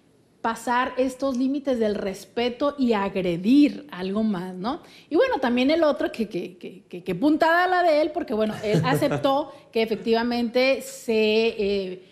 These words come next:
Speaker 1: basó en este juguete sexual y en la idea de un árbol, y entonces, pues esa fue la obra que regaló al mundo, que bueno,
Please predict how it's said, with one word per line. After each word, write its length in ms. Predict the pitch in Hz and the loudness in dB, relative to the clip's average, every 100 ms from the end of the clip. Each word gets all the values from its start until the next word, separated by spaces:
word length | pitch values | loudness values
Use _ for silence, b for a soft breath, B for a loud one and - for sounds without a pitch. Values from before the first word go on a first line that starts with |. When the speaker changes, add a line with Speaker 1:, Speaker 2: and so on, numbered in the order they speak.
| B B | B B
Speaker 1:
basó 500 | 202 214 240 247 277 254 | -4 -2 0 0 0 0
en 160 | 233 | 0
este 440 | 233 233 262 254 254 | 0 -2 0 2 0
juguete 480 | 247 208 226 254 285 | -2 0 0 -2 -2
sexual 580 | 262 - 247 247 254 | -4 -2 -2 0 0
y 60 | 233 | 0
en 80 | 214 | 0
la 80 | 196 | 0
idea 340 | 196 196 226 | 0 0 0
de 140 | 233 | 2
un 200 | 226 277 | 2 2
árbol, 420 | 320 320 302 339 311 | 2 0 0 0 -2
y 60 | |
entonces, 640 | 254 214 208 202 233 269 - B B | -4 -6 -10 -6 -4 -6 -8 B B
pues 200 | 240 262 | -2 -2
esa 400 | 302 311 311 302 | 0 0 -2 -4
fue 320 | - 233 240 240 | -4 -2 -2 -2
la 220 | 208 196 | -4 -2
obra 420 | 220 220 233 240 | -4 -2 -4 -4
que 260 | - 214 226 | -4 -2 -2
regaló 800 | 220 208 202 185 180 196 214 214 | -4 -2 -2 -2 -2 0 -2 -4
al 240 | 202 214 214 | -4 -2 -2
mundo, 480 | 220 247 285 302 B B | 0 0 0 -2 B B
que 80 | 254 | -4
bueno, 320 | 254 262 269 | -2 -2 -2